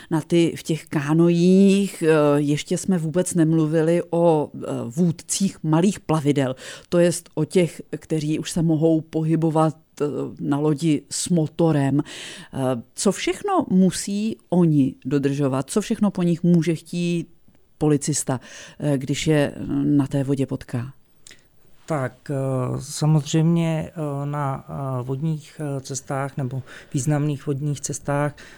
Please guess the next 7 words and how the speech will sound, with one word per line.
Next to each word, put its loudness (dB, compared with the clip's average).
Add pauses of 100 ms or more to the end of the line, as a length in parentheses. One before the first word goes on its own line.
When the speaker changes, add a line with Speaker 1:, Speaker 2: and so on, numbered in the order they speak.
(140)
Speaker 2:
platí -4
pravidla 0
stejně -4
jako -6
na -2
silnici. -2
Eh, -6